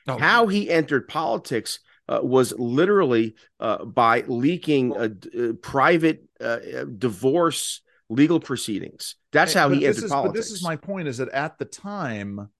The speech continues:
Speaker 2: Or national
Speaker 1: um,
Speaker 2: politics.
Speaker 1: at the time, you know, a lot of us were talking about Ditka running, and the question becomes, well, if Ditka had run against Barack Obama, could Ditka have beaten, and I don't mean this in an S N L-like joke, but I, I guess we're,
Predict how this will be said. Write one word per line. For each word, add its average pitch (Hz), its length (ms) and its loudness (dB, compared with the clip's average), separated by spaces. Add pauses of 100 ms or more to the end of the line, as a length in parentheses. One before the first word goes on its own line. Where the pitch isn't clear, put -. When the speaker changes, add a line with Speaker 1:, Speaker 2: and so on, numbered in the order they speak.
(260)
Speaker 2:
Or 104 100 0
national 127 360 2
Speaker 1:
um, - 40 -10
Speaker 2:
politics. - 400 -12
Speaker 1:
at 160 160 -2
the 208 80 -8
time, 135 680 -8 (180)
you 143 100 -4
know, 113 140 -2
a - 20 0
lot 110 260 -4
of 131 100 0
us 139 140 -4
were 127 80 -8
talking 123 360 -2
about 107 400 -2
Ditka 123 340 -2
running, 101 480 -6 (100)
and 120 200 -4
the 110 40 -4
question 127 480 -2
becomes, 113 380 -8
well, 107 180 -2
if - 40 -20 (180)
Ditka 139 120 -2
had 113 140 -6
run 120 160 -4
against 110 360 -10
Barack 110 260 -4
Obama, 107 460 -6 (320)
could 101 280 -4
Ditka 131 380 -2
have 104 180 -6
beaten, 113 460 -10
and 135 140 -4
I - 20 2
don't 156 160 -2
mean 143 140 -4
this 123 180 -6
in 117 60 -8
an 113 160 -8
S 120 180 -6
N 127 100 -6
L-like 110 300 0
joke, 113 400 0 (720)
but 196 100 -2
I, 185 120 -4
I 196 60 -6
guess 285 320 -2
we're, 220 180 2